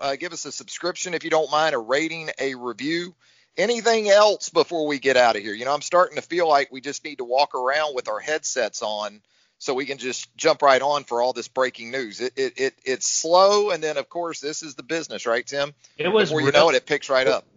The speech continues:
Speaker 2: It was really quiet Wednesday, you know, and then now it's really loud. I'm at the point of our wives are telling us to get a room, you know. We're spending so much quality time together. We're,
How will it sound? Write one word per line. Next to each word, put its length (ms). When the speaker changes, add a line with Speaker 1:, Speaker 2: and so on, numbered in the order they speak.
Speaker 2:
It 100
was 160
really 280
quiet 480
Wednesday, 580
you 200
know, 240
and 160
then 240
now 260
it's 300
really 280
loud. 380
I'm 100
at 120
the 80
point 340
of 160
our 240
wives 320
are 60
telling 260
us 200
to 60
get 160
a 60
room, 380
you 100
know. 200
We're 100
spending 260
so 120
much 320
quality 360
time 280
together. 340
We're, 260